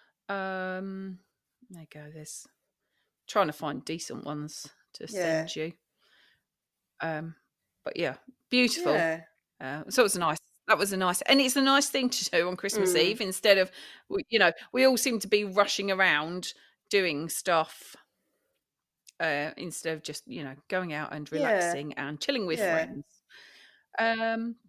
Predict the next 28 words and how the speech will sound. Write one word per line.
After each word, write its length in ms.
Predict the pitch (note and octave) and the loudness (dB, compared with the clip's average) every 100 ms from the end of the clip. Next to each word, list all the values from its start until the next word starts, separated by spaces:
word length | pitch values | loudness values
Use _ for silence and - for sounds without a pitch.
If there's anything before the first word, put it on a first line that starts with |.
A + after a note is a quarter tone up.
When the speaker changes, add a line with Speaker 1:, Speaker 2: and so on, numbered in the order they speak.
| _ _ _ - | _ _ _ -4
Speaker 1:
so 160 | - | 2
yeah, 360 | B3 B3+ C4 - | 6 6 6 2
spent 420 | - C4 A#3+ - | -2 0 -2 -2
the 100 | A#3 | -4
usual, 1040 | A3 G#3 G3 A#3 A3+ G3+ G#3 G3 F#3 F#3 - | -2 -6 -6 -4 -2 -4 -2 0 0 -2 -4
uh, 420 | F#3+ F3 E3+ E3+ - - | -4 -4 -4 -6 -10 -12
Christmas 380 | A#3 - F#3 | -10 -10 -10
day 380 | - F#3+ G3 C4 - | -8 -6 -6 -8 -12
with, 380 | G3 F#3 F3+ - _ - | -14 -12 -12 -16 _ -14
uh, 40 | |
Speaker 2:
Yeah. 180 | F#3+ F3 | -10 -10
Speaker 1:
family. 520 | F3 G3 F#3+ A3 C#4 - _ _ _ _ _ _ _ _ _ _ _ _ _ - | -8 -4 -2 -2 -8 -12 _ _ _ _ _ _ _ _ _ _ _ _ _ 0
And 800 | A3 G#3+ G#3+ G#3+ A3 A3+ A3+ A3 - - - _ _ _ _ - | 2 2 2 0 -2 -2 -4 -4 -4 -4 -8 _ _ _ _ -18
so 160 | - | -12
Christmas 300 | - G#3+ G3+ | -6 -6 -4
Day, 100 | G#3 | -2
Boxing 380 | G3 G3 - F#3+ | -2 -2 -4 -4
Day, 260 | G3 G3+ A3+ | -2 -2 -4
yeah, 300 | - F#3+ G3 G3 - | -4 -2 -2 -6 -6
I 80 | F#3 | -4
was 200 | F3 F#3+ | -2 -2
not 120 | G3 - | -4 -2
working. 520 | D#3+ E3 A3+ F#3+ F#3+ F3+ | 0 0 2 2 2 -2
Sorry, 300 | C#3 C#3+ - | -2 -4 -4
Speaker 2:
<laughs> 0 | |
Speaker 1:
Erica. 440 | E3+ F#3 F4+ E4 F#4+ F4+ | -6 -4 4 4 6 4
<laughs> 140 | A#4+ A4+ - - - - - - - - _ _ _ - - - B3 | 4 0 -2 0 0 0 -2 -6 -12 -12 _ _ _ -14 -12 -12 -2
Um, 600 | - D4+ D#4 D#4+ D#4+ D#4+ | 8 10 10 8 4 -2